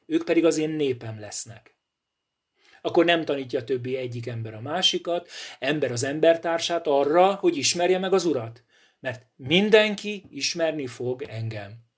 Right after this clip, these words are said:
Kicsinyek és nagyok, így szól az Úr,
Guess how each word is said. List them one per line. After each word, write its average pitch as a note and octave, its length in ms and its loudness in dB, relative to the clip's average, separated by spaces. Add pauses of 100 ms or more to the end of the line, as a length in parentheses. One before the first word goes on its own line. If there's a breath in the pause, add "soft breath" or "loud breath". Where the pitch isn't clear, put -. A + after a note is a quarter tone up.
(220)
Kicsinyek F#3+ 520 -2
és C3 180 -2
nagyok, C3+ 560 -4
így A2+ 160 -14
szól A#2 280 -8
az A#2 160 -10
Úr, F3+ 220 -4